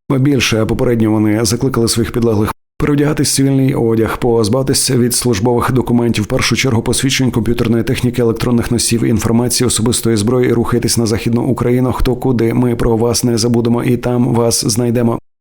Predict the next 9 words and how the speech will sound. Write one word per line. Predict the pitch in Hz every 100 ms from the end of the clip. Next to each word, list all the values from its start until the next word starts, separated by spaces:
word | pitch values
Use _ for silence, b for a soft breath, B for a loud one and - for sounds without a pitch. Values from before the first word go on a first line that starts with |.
| -
Звісно, | 131 127 113
зібравши | 104 113 110 - 120
валізи, | 107 120 120 110
дехто | 110 107 117
поїхав, | 113 110 101 107
однак | 110 110 107
не | 113 107
до | 110 113
Європи, | 110 113 123 113 110